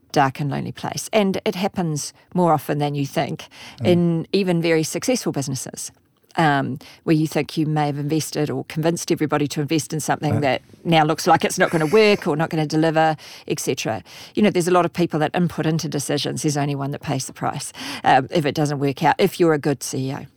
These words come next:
Speaker 2: Yes.
Speaker 1: and you are, and you are protecting your organisation.
Speaker 2: When you climb to the top of the mountain, it's a great climb, but at the top you're very lonely.
Speaker 1: It is lonely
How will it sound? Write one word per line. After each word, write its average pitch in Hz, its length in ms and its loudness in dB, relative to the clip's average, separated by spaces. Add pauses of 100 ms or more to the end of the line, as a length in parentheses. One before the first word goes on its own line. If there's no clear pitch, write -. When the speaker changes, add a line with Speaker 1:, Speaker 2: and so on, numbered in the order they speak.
(140)
Speaker 2:
Yes. 98 180 0
Speaker 1:
and 139 300 0
you 139 140 0
are, 131 320 -4 (180)
and 139 200 0
you 135 120 0
are 139 100 -2
protecting - 540 -6
your 135 120 -2
organisation. 135 800 -6 (220)
Speaker 2:
When 110 140 0
you 95 60 -4
climb 123 280 2
to - 60 -12
the 101 60 -10
top 113 220 0
of 101 60 -6
the 101 60 -2
mountain, 110 340 0
it's 98 200 -6
a - 20 -20
great 107 260 -2
climb, 117 320 0
but 101 100 -6
at 110 120 -8
the 107 80 -6
top - 260 -4
you're 107 80 -2
very 101 200 -2
lonely. 104 400 0 (280)
Speaker 1:
It 240 120 2
is 320 200 0
lonely - 300 -4